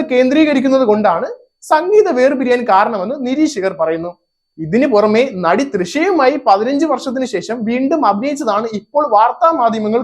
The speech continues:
കൂടുതൽ ചർച്ചയാക്കുന്നത്. ഇരുവരും ഒരുമിച്ച് കീർത്തി സുരേഷിന്റെ കല്യാണത്തിൽ പങ്കെടുത്ത വിവരം ഇതിനു മുമ്പ്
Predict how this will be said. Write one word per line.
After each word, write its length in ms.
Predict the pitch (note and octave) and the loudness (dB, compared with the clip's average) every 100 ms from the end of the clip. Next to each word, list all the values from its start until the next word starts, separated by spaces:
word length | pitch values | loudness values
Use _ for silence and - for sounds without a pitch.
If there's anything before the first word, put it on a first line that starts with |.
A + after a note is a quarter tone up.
| - | -2
കൂടുതൽ 300 | G#3+ G#3+ A3+ A3 | 0 0 0 -2
ചർച്ചയാക്കുന്നത്. 680 | E3+ - F#3 D#3 E3 D#3 E3 - _ _ _ - | -4 -2 -2 -2 -4 -2 -2 -4 _ _ _ -8
ഇരുവരും 400 | E3+ F#3 A#3 C#4 A3 | -2 2 2 2 0
ഒരുമിച്ച് 360 | A#3 B3+ A#3+ C#4+ | 0 -2 -4 -6
കീർത്തി 280 | A#3 B3 C#4+ C#4 | -4 -4 -2 0
സുരേഷിന്റെ 380 | C#4 C#4 C4+ C#4+ | 0 0 -2 0
കല്യാണത്തിൽ 420 | G3+ A#3 A#3+ B3 C#4 F3 | 2 2 0 -2 0 -2
പങ്കെടുത്ത 360 | F#3 A#3 A#3+ G#3 | 2 0 0 -2
വിവരം 260 | E3 G#3 - _ _ - | -2 -4 -6 _ _ -8
ഇതിനു 240 | A#3 D#4+ D#4 | -2 0 2
മുമ്പ് 180 | A#3+ | 2